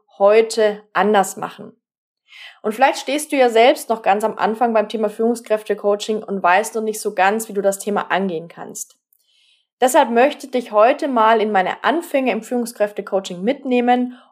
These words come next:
und mit dir meine drei Top-Tipps teilen, was ich bei einem erneuten Start heute anders machen würde. Und lass uns mal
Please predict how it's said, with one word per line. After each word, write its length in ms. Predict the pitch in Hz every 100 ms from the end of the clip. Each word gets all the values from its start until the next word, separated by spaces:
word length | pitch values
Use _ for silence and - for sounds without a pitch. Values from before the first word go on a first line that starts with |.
| _
und 420 | - 294 359 359 -
mit 200 | 226 240
dir 200 | 269 277
meine 380 | 226 196 196
drei 460 | 190 - 190 208 240
Top-Tipps 720 | 247 254 247 - 262 240 -
teilen, 520 | - 208 196 214 220
was 180 | 196 196
ich 100 | -
bei 80 | -
einem 240 | - 185
erneuten 520 | - 175 170 196 208 202
Start 560 | - 160 170 196 - _ _
heute 540 | 185 196 190 202 190 -
anders 400 | 185 196 196 -
machen 320 | - 185 170
würde. 320 | - - - _ _ _ _ _ _ _ _ _ _ _ _ _ _ - - _ _
Und 300 | 269 294 -
lass 300 | 202 226 285
uns 220 | 349 320 -
mal 440 | 208 202 220 233